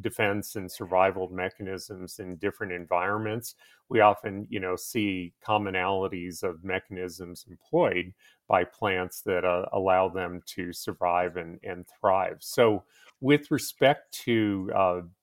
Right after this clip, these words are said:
you know, your question, uh, we really look at taking advantage of this sort of trans-species, uh, uh, uh, knowledge, uh, in which, uh, we can identify,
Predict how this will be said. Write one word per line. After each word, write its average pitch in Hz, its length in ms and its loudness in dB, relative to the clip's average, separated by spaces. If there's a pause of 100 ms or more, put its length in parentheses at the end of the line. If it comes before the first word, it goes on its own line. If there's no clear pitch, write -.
you 117 140 -4
know, 95 100 -6
your 90 320 -8
question, 101 720 2 (380)
uh, 98 440 4
we 110 600 0
really 113 400 4
look 107 340 4
at 104 180 -4
taking 107 400 -2
advantage 92 720 -4
of 85 180 -6
this 90 200 -4
sort 92 300 -2
of 82 140 -8
trans-species, 95 1600 -6
uh, 95 300 0 (480)
uh, 90 580 4 (500)
uh, 95 260 0
knowledge, 95 800 2 (180)
uh, 90 260 4 (140)
in 95 180 -4
which, 92 380 -2
uh, 92 260 0
we 95 220 -2
can 90 480 -4 (340)
identify, 92 1080 2